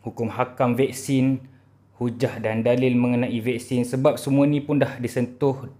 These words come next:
dan berbuih mulut Menteri Agama kita buat penerangan.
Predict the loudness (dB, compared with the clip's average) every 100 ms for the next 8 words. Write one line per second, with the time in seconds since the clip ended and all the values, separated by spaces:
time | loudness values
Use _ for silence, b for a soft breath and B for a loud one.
0 | -2 2 4 4 2 2 0 -2 -4 -2
1 | 2 4 6 4 2 0 4 2 2 2
2 | 2 2 -2 -2 -2 2 2 2 -2 -4
3 | -2 -2 -2 -4 -4 -6 -2 2 4 4
4 | 2